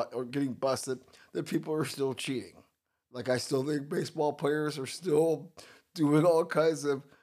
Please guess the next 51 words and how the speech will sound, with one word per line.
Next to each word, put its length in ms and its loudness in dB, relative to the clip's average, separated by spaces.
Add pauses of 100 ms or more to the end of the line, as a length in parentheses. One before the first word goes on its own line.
(240)
you 120 -4
know, 180 6
bad 460 4
things 240 -2
as 140 -6
well 360 4
to 120 -8
get 280 -4
that 260 0
edge. 480 -4 (200)
I 60 -6
just 300 -6
think 400 -2
that 300 -2
there's 200 -4
so 220 -2
much 400 0
on 180 0
the 120 -4
table 400 -4
now, 420 -4 (480)
and 360 -2
the 60 -4
vanity 600 0
and 100 0
all 160 2
that 140 -2
s-, 240 -12
stuff 280 -6
involved, 500 0
people 340 -10
can't 280 0
help 240 0
themselves. 480 -6
We're 180 -2
humans. 600 -2 (640)
I'd 160 0
like 160 6
to 100 0
think 300 0
that 140 -2
we 140 2
can 140 0
have 220 4
a 40 0
<laughs> 120 2
higher 300 0
standard, 640 2
but 180 4
we 140 -2
don't. 340 6